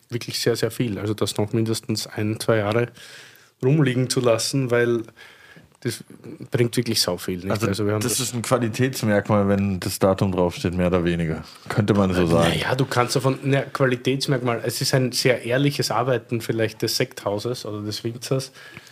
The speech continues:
Speaker 1: äh, dass er A, so transparent ist und das draufdruckt, weil anders wäre es ja auch irgendwie ein Verkaufsknüller, weil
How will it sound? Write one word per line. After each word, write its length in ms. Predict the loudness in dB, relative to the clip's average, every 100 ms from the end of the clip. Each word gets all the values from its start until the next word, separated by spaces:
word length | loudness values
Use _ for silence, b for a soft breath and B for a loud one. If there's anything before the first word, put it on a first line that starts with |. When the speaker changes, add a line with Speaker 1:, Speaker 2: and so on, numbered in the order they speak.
| B _
Speaker 1:
äh, 100 | -4
dass 200 | -2 0
er 120 | 0
A, 140 | 0 -2
so 120 | 0
transparent 760 | 2 2 2 2 4 4 4 2
ist 220 | 0 0
und 180 | -2 -2
das 100 | 0
draufdruckt, 720 | 2 2 0 -2 -2 -4 0
weil 280 | 2 2 -2 -10
anders 320 | -2 0 2 2
wäre 120 | 2
es 60 | 2
ja 120 | 0
auch 180 | 0 -2
irgendwie 640 | -2 -2 -2 -2 -2 -4 -10
ein 120 | -10
Verkaufsknüller, 880 | -8 -6 -6 -6 -6 -4 2 4 4
weil 220 | 4 2